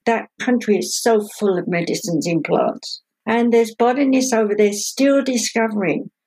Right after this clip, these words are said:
whatever could be useful to us. The problem is someone goes over and they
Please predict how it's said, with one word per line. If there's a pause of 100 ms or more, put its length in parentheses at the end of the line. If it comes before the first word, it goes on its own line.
(500)
whatever
could
be
useful
to
us. (400)
The
problem
is
someone
goes
over
and
they